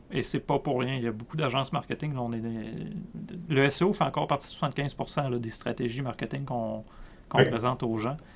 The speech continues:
Speaker 1: Euh, mais la vidéo fait de plus en plus partie même des stratégies de S E O parce qu'on se rend compte qu'elle a une influence sur les résultats de recherche, là.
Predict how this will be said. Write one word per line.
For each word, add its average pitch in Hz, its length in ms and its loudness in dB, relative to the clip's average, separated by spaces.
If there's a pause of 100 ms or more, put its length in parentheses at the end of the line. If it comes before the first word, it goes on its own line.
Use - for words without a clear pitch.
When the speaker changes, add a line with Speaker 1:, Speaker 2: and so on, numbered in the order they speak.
(260)
Speaker 1:
Euh, 120 140 8
mais 123 120 8
la 123 100 10
vidéo 135 200 6
fait 151 160 4
de 127 80 6
plus 143 240 2
en 127 120 6
plus 151 160 -2
partie - 460 0
même 135 300 0
des 117 120 2
stratégies 120 520 0
de 127 140 0
S 113 160 -2
E - 40 -2
O 160 180 -2
parce - 300 2
qu'on 139 240 0
se - 100 -4
rend 120 180 2
compte 127 280 -2
qu'elle 113 200 -2
a 117 40 0
une 117 160 0
influence 117 400 -4
sur 120 120 -4
les 113 120 -6
résultats 113 360 -6
de - 140 -8
recherche, - 420 -10
là. - 60 -8